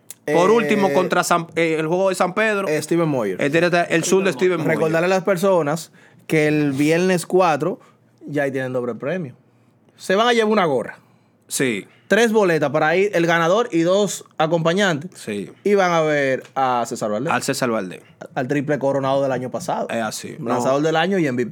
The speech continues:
Speaker 2: P.
Speaker 1: No, no, no.
Speaker 3: Y
Speaker 1: César
Speaker 3: cara
Speaker 1: Valdez.
Speaker 3: del Licey para algunos.
Speaker 1: Y cara del Licey
Speaker 2: Exactamente.
Speaker 1: para algunos.
Speaker 2: O sea, que
Speaker 1: No, no.
Speaker 2: sigan participando.
Speaker 1: Y el as de la rotación.
Speaker 2: Sigan participando.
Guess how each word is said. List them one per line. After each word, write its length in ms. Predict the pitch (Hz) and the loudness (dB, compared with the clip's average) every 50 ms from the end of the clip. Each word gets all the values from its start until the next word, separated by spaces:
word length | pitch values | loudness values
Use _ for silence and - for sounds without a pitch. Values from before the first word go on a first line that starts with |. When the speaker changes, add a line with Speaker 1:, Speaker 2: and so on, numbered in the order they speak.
| 170 185 | -4 -4
Speaker 2:
P. 60 | 180 - | -4 -6
Speaker 1:
No, 260 | 117 110 107 113 131 | -8 -6 -4 -2 -2
no, 200 | 127 123 135 143 | -2 -2 -2 -2
no. 200 | 143 147 170 208 233 | -4 -4 -6 -8 -8
Speaker 3:
Y 60 | - | -8
Speaker 1:
César 240 | - 127 - 139 135 | -8 -6 -4 -4 -2
Speaker 3:
cara 180 | 139 135 139 143 | -2 -2 -2 -2
Speaker 1:
Valdez. 240 | 156 180 214 208 196 | -4 -6 -6 -8 -10
Speaker 3:
del 80 | 190 | -10
Licey 340 | 180 165 165 - - 190 190 | -12 -12 -12 -10 -12 -12 -12
para 200 | - 156 147 135 | -14 -14 -16 -16
algunos. 280 | 120 113 107 107 104 - - _ _ _ | -16 -18 -20 -20 -20 -20 -20 _ _ _
Speaker 1:
Y 140 | 120 143 143 | -4 -2 0
cara 280 | 127 123 - - - | 0 2 2 2 2
del 100 | - 135 | 2 2
Licey 160 | 147 175 214 185 | 2 2 2 0
Speaker 2:
Exactamente. 60 | 165 | 0
Speaker 1:
para 160 | - 170 170 | 0 0 0
algunos. 240 | 165 160 151 156 165 | 0 0 -2 -2 0
Speaker 2:
O 40 | 151 | 0
sea, 260 | 156 165 165 160 147 | 2 2 2 2 0
que 180 | 131 147 147 143 143 | 0 0 2 2 2
Speaker 1:
No, 60 | 139 | 0
no. 80 | 139 - | 0 0
Speaker 2:
sigan 260 | 170 175 202 214 196 | 2 2 2 2 2
participando. 680 | 202 202 185 196 196 - 190 180 175 214 220 220 208 185 | 0 0 0 0 0 0 0 2 2 2 4 4 4 2
Speaker 1:
Y 60 | 175 | 2
el 80 | 180 170 | 2 2
as 160 | 180 196 190 | 2 0 0
de 80 | 180 196 | 0 0
la 80 | 196 190 | 0 0
rotación. 480 | 196 196 190 190 185 - 202 247 294 - 135 | 0 0 -2 -2 -4 -4 -6 -8 -8 -12 -16
Speaker 2:
Sigan 380 | - - - 165 175 190 190 170 | -12 -4 -2 0 2 2 2 2
participando. 1000 | 190 185 165 170 175 165 170 160 151 185 196 208 208 196 175 170 165 - - | 2 2 2 2 0 2 2 0 2 2 2 4 2 2 2 0 -2 -4 -6